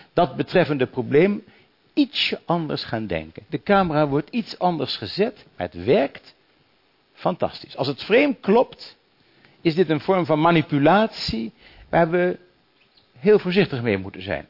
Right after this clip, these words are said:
En die we ook moeten kunnen ontmaskeren. Ik zeg mijn studenten altijd, retorica is niet alleen overtuigend leren spreken. Retorica is ook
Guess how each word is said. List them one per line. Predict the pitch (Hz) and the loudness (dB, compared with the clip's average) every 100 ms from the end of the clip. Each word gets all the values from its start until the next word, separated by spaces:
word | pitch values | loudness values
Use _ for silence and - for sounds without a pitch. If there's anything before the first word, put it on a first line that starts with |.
| _ | _
En | 151 156 - - - | -4 -2 -6 -16 0
die | 190 220 | 2 4
we | 233 | 4
ook | - | 2
moeten | 226 180 | -2 -4
kunnen | - 214 - | -2 -2 0
ontmaskeren. | 190 220 226 - 98 92 | 0 0 0 -4 -6 -6
Ik | - | -4
zeg | 170 | -4
mijn | 190 240 | -2 -4
studenten | - 190 240 208 208 | -4 -2 -2 0 0
altijd, | 196 190 175 - - - | 0 2 0 -2 -20 0
retorica | 208 220 214 165 131 | 0 4 4 6 2
is | 127 | 2
niet | 139 | 4
alleen | 127 117 107 110 90 _ _ _ | 6 6 2 -2 -8 _ _ _
overtuigend | 135 131 135 - 131 131 117 107 | -2 0 -2 0 0 0 -4 0
leren | 113 101 | 0 0
spreken. | - - 110 107 107 120 - _ _ _ _ _ _ _ _ _ _ _ _ _ - | -6 -6 -2 -2 -2 -8 -12 _ _ _ _ _ _ _ _ _ _ _ _ _ -4
Retorica | 165 202 190 151 | 0 2 2 2
is | 165 - | 0 0
ook | 190 214 - | 0 0 -6